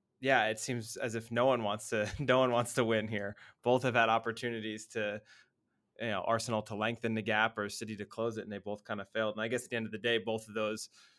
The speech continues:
like you're saying, both of those weekends kind of match each other, and it's, uh, kind of void each other out. But,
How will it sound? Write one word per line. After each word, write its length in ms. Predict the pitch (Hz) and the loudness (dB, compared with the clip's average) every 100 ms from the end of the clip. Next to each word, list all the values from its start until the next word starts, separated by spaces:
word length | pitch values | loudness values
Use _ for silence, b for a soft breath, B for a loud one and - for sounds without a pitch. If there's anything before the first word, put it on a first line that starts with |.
| b b _ _ - | b b _ _ -8
like 140 | 131 117 | -6 -6
you're 80 | 110 | -6
saying, 240 | 113 104 | -6 -4
both 320 | 110 110 113 - | -4 -4 -8 -14
of 120 | 113 | -10
those 220 | 110 104 104 | -8 -8 -6
weekends 480 | 117 110 104 104 | -6 -4 -6 -6
kind 220 | - 110 101 | -6 -4 -4
of 160 | 98 - | -8 -6
match 340 | 117 113 110 | 2 2 2
each 160 | 110 - | -4 -2
other, 280 | 107 101 101 | -2 -2 -6
and 100 | 101 | -8
it's, 360 | - - - b b b b _ _ 110 | -10 -12 -14 b b b b _ _ -6
uh, 300 | 95 85 65 - - - - - | -4 -4 -8 -12 -16 -18 -20 -10
kind 160 | 117 104 | -6 -2
of 80 | |
void 180 | 107 110 | 0 0
each 140 | 107 107 | 0 -2
other 200 | 98 104 | 0 4
out. 280 | 113 - | 6 4
But, 220 | 101 98 | 0 -2